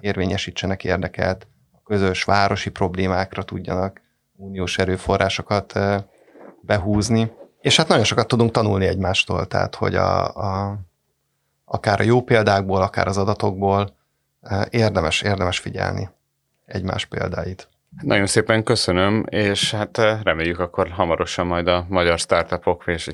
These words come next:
Speaker 2: vállalkozók sikereiről tudunk beszámolni, akik Budapesten kezdték a, a pályájukat.
Speaker 1: Igen, mert azt ugye nem mondtam el, hogy és Budapestnek azért van egy erős márkaértéke. Tehát azt látjuk, hogy egy budapesti sikeres pilot az, ö, az értékes a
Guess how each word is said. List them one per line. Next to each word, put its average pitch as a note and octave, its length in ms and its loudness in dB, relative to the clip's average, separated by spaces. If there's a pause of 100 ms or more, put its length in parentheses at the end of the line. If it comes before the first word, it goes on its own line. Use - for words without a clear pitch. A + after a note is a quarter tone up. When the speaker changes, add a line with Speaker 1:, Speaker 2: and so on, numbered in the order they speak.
(140)
Speaker 2:
vállalkozók F2+ 600 4
sikereiről F2 640 4
tudunk F2+ 360 -2
beszámolni, F2+ 560 0
akik F#2 200 -2
Budapesten F2+ 600 0
kezdték F2 460 -2
a, A2 60 -2 (280)
a F#2+ 140 -2
pályájukat. - 720 2
Speaker 1:
Igen, G#2+ 200 8
mert G2+ 240 4
azt - 140 0
ugye C3+ 160 6
nem D3+ 180 4
mondtam G#2 380 2
el, A2 140 4
hogy A2 280 0
és G2+ 180 -2
Budapestnek G#2+ 580 2
azért A2+ 240 2
van E3+ 160 4
egy G2 160 2
erős G2 260 0
márkaértéke. G2 1040 -4
Tehát G#2 200 -4
azt - 120 -4
látjuk, A#2+ 520 0
hogy A2 160 0
egy G2 200 0
budapesti A#2 640 2
sikeres A2+ 480 0
pilot C#3+ 680 2
az, A2+ 520 0
ö, A2 200 4
az A2 140 -2
értékes G2+ 720 0
a G2 380 -8